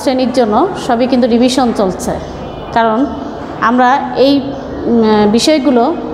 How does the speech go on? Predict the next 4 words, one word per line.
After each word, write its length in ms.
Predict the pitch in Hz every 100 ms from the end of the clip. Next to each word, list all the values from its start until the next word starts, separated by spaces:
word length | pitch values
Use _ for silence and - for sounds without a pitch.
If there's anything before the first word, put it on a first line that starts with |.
| -
তোমাদের 380 | 226 226 226 220 220 220 -
শ্রেণীকক্ষে 580 | 262 254 254 240 - 240
আমরা 240 | 214 208 214 - - - - - - -
পড়িয়েছি, 480 | 247 262 254 -